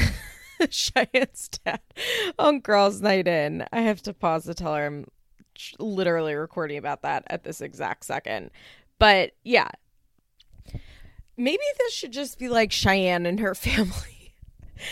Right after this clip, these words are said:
Like, various members of her family giving commentary 'cause they're funny. I do like Kate and Tyler segments. I think that Tyler, um, is really good at talking about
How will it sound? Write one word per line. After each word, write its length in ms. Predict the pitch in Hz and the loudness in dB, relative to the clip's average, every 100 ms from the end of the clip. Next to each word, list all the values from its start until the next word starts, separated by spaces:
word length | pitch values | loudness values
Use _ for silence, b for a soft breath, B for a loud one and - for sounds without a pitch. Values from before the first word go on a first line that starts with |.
| B B | B B
Like, 160 | 392 240 | 0 0
various 680 | 196 233 208 208 214 - | 6 8 8 8 6 6
members 440 | 208 180 175 185 180 | 2 2 2 0 0
of 100 | 180 | 0
her 180 | 190 175 | 2 2
family 380 | 165 160 160 | 0 0 0
giving 240 | 160 151 156 | -2 -2 -4
commentary 640 | 165 170 - - - 139 | -6 -6 -6 -6 -4 -4
'cause 240 | - 196 | -4 -8
they're 160 | - 160 | -2 -2
funny. 460 | - 131 101 82 - | 0 -2 -2 -10 2
I 120 | 269 | 4
do 120 | 294 415 494 | 6 6 4
like 100 | 415 | 4
Kate 200 | 247 226 | 2 0
and 120 | 202 | 0
Tyler 400 | 196 156 156 202 | 2 2 2 -2
segments. 680 | - 185 185 202 208 220 - | 0 0 2 0 0 -4 -4
I 120 | - 185 | -2 -2
think 220 | 208 226 | -2 -2
that 180 | 269 - | -2 0
Tyler, 640 | - 175 180 180 175 175 b b b b b - | 2 4 4 4 2 0 b b b b b 2
um, 400 | 175 170 170 - | 2 2 -6 -6
is 160 | 196 180 | -6 -2
really 200 | 196 190 | 2 4
good 140 | 185 | 4
at 100 | 175 | 2
talking 400 | - 170 165 175 | 2 -4 -2 -2
about 380 | 170 160 156 - | 0 2 2 0